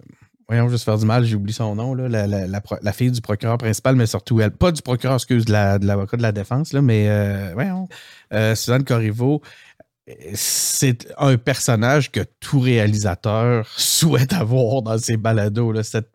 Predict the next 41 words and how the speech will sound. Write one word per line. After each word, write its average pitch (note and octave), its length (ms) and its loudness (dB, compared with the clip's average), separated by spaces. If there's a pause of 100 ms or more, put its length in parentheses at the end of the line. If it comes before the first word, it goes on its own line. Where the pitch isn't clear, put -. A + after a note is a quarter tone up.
pers-, A#2 240 -2 (320)
cette - 220 -4
femme-là, C3+ 680 4
elle A2 280 0
est, A2 320 0 (100)
euh, F#2+ 480 -4
truculente. C#3 840 0
Euh, G#2+ 400 2
je - 80 -6
suis F#2+ 180 -10
content D#3+ 380 2
de E3 40 -2
pouvoir C3 260 0
utiliser A#2 540 0
le G#2+ 140 -2
terme, C#3 300 -2
hein. C#3 160 0
C'est A2+ 80 -2
un G#2+ 80 2
mot B2+ 160 2
qu'on A#2 140 0
n'a G#2+ 120 0
pas B2+ 140 0
la A#2 100 4
chance C3 220 0
de A2 80 0
dire A#2 180 -4
souvent, A#2+ 480 -2
truculent, C#3 640 0 (500)
mais C#3+ 160 4
c'est C#3 220 2
le B2 80 4
cas, C3+ 340 4
là. G#2+ 160 2
Tu - 120 -8
sais, C#3+ 100 2
c'est A#2+ 160 -2
comme D3+ 180 0
la A#2+ 120 2
Paul C3 240 0
Bois-, B2+ 180 0